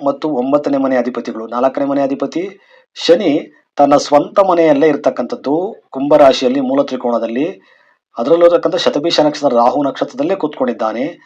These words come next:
ಶನಿ ತನ್ನ ಸ್ವಂತ ಮನೆಯಲ್ಲೇ ಇರೋದ್ರಿಂದ, ಪಂಚಮಾಧಿಪತಿ ಪಂಚಮದಲ್ಲೇ ಇರೋದ್ರಿಂದ, ಪಂಚಮಾಧಿಪತಿಯ ಜೊತೆ ಒಂಬತ್ತನೇ ಮನೆ ಅಧಿಪತಿ ಬುಧ ಇರೋದ್ರಿಂದ ಅತ್ಯುತ್ತಮವಾದಂಥ ವಿದ್ಯಾಭ್ಯಾಸ. ಮತ್ತೆ ಏಳನೇ ಮನೆ ಅಧಿಪತಿ ಕುಜನು ಆ ಪಂಚಮಕ್ಕೆ ಬಂದ.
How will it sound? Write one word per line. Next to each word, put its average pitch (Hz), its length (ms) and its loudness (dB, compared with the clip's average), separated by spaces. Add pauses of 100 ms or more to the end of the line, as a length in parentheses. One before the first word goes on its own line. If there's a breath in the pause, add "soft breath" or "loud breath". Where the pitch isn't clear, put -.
(440 soft breath)
ಶನಿ 190 280 0
ತನ್ನ 143 180 4
ಸ್ವಂತ 139 440 0
ಮನೆಯಲ್ಲೇ 170 340 4
ಇರೋದ್ರಿಂದ, 123 460 2 (760)
ಪಂಚಮಾಧಿಪತಿ 170 720 2
ಪಂಚಮದಲ್ಲೇ 156 600 0
ಇರೋದ್ರಿಂದ, 117 400 -2 (800 soft breath)
ಪಂಚಮಾಧಿಪತಿಯ 170 920 4
ಜೊತೆ 175 360 4 (600)
ಒಂಬತ್ತನೇ 156 440 0
ಮನೆ 156 100 4
ಅಧಿಪತಿ 151 360 0
ಬುಧ 131 200 0
ಇರೋದ್ರಿಂದ 120 500 4 (640 soft breath)
ಅತ್ಯುತ್ತಮವಾದಂಥ 139 800 0
ವಿದ್ಯಾಭ್ಯಾಸ. 120 680 0 (1400)
ಮತ್ತೆ 170 180 2
ಏಳನೇ 170 520 4
ಮನೆ 180 80 2
ಅಧಿಪತಿ 175 340 -2
ಕುಜನು 190 360 2
ಆ - 20 6
ಪಂಚಮಕ್ಕೆ 165 640 4
ಬಂದ. 127 160 2